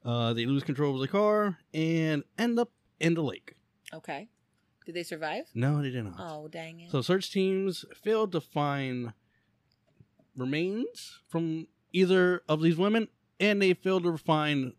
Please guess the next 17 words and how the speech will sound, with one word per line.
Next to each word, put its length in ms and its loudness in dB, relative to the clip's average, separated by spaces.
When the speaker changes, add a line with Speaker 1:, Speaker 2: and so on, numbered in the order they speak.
Speaker 1:
the 400 2
vehicle 480 -2
they 80 -8
were 80 -6
driving. 240 -6
Speaker 2:
Oh, 540 -6
okay. 800 -4
Speaker 1:
<clears throat> 60 -20
The 80 0
only 160 6
indication 720 2
of 360 2
any 160 2
of 80 2
this 160 0
happening 640 0
was 500 0